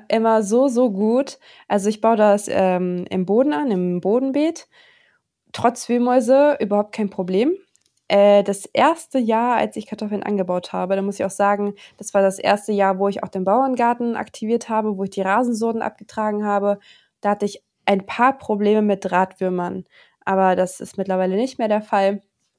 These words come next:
Und Kartoffeln, ähm, die liebe ich über alles. Ich hab damals im Podcast Grünstadtmenschen hatten wir auch eine Folge dazu. Äh, und da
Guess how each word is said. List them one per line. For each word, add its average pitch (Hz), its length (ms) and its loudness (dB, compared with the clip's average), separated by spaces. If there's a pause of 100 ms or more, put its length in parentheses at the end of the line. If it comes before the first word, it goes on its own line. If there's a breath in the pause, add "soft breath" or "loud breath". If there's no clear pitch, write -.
(520)
Und 208 200 -2
Kartoffeln, 220 640 -2 (440 loud breath)
ähm, 202 640 2 (120)
die 202 80 0
liebe 214 220 0
ich 220 120 -4
über 196 240 0
alles. 226 440 0 (360)
Ich - 220 -6
hab 208 140 -4 (420)
damals 254 720 0 (360 soft breath)
im 208 180 -2
Podcast 240 400 -8
Grünstadtmenschen 208 760 -2
hatten 208 140 -2
wir - 140 0
auch 220 80 -2
eine 190 220 -2
Folge 190 320 -4
dazu. 208 460 -4 (440 loud breath)
Äh, 185 300 2 (100)
und 202 160 -2
da 196 120 4